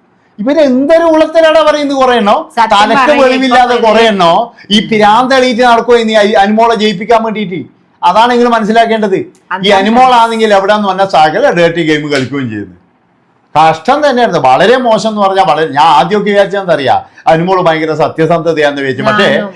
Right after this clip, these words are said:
Speaker 1: ഇന്ന്
Speaker 2: ഞാൻ
Speaker 1: ഞാൻ
Speaker 2: കുറെ
Speaker 1: മൊത്തത്തില്
Speaker 2: സപ്പോർട്ട് ചെയ്തിരുന്നു.
Speaker 1: അനു-, അതിൽ ഇന്ന് ഞാൻ
Speaker 2: പക്ഷേ ഈ ഒരു
Speaker 1: മൊത്തത്തില്
Speaker 2: വീക്ക്
Speaker 1: നോക്കി,
Speaker 2: വന്നപ്പോഴത്തേക്കും
Speaker 1: ഇന്ന് ഞാൻ പഴയ കാര്യങ്ങളൊക്കെ നോക്കി. നോക്കുമ്പോഴാണ് എനിക്ക് മനസ്സിലായത്,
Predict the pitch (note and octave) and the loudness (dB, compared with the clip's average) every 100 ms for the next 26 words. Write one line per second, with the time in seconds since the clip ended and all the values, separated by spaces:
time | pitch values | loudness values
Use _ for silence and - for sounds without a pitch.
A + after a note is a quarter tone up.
0 | - E3 F#3 A#3+ C4 G3+ G3 A3+ F#3 F#3 | -6 0 2 4 2 2 2 2 0 0
1 | F3 C4 B3+ F#3 D#3+ F#3+ A3 G3+ G3 F3+ | -2 -2 0 0 0 0 -4 -4 -2 0
2 | G3+ E3 F3 A#3 A3+ F#3+ G3 A3+ C4 B3 | -2 -2 -2 -2 -4 -4 0 0 2 2
3 | A3 G3+ A#3+ C#4 C4+ C4 C4 A#3 B3+ B3+ | 0 0 0 0 0 0 2 2 2 0
4 | D3 A#3 A3+ B3+ F3+ G3+ B3 A3+ A#3 - | 0 -4 -6 -2 2 2 2 2 0 0
5 | E3+ D#3 G3+ G3 - F3 G3 F#3 D#3 F#3+ | 0 0 -2 0 0 0 -2 -4 -2 -4
6 | E3 D3 D#3 E3+ C#3+ C3 D#3 F3+ F3 D#3+ | -2 0 0 -2 -2 -2 -4 -4 -2 0
7 | C#3+ D3+ C3+ B2+ D#3 D3+ C#3+ C3+ A#2+ | 0 -2 -2 -4 -2 -2 0 -2 -4